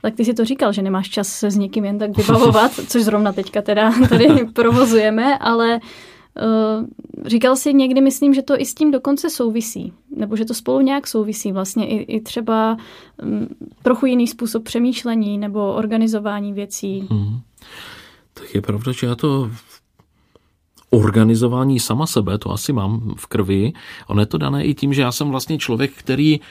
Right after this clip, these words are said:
Speaker 2: moc nedokáže být organizovaný nikým jiným. A zase je to, eh, někde handicap, někde výhoda, takže v podstatě pokud i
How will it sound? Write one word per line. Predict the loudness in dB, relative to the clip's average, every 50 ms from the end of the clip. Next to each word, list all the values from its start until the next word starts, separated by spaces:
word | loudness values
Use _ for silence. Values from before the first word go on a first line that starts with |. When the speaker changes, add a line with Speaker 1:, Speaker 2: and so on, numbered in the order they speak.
| -20 -20 _ -20 -20 _ _ _ _ _ _ _ -2
Speaker 2:
moc | 2 4 4 4 4 2
nedokáže | 2 2 2 2 0 0 0 2 2 0
být | 0 0 -2 -2
organizovaný | -2 0 2 2 4 4 4 4 2 2 2 2
nikým | 2 0 0 0 0 0 0 2
jiným. | 2 2 0 -2 -2 -4 -4 -8 -8 -10 -10 -12 _ _ _ _ _ _ _
A | -4 -2
zase | -2 0 2 2 2
je | 2
to, | 4 4 4 4
eh, | 4 2 0 0 -2 -2 -4 -2
někde | 0 0 2 2 2 2 4
handicap, | 4 4 4 4 4 2 2 0 -2 -2 0
někde | 0 0 0 0 0 0
výhoda, | 0 0 2 4 4 4 2 2 -2 -2 -2 -2 -2 -4 -6 -8 _ _ _ _ _ _ _ _ _ _ _ _ _
takže | -12 -10 -8 -6 -4 -2 0 0 0
v | -2 -4
podstatě | _ -12 -12 -10 -8 -8 -8 -4 -4 -4
pokud | -2 -2 -4 -4 -4 -8 -8 -8 -6
i | -4 -2 -2 0 0 0 0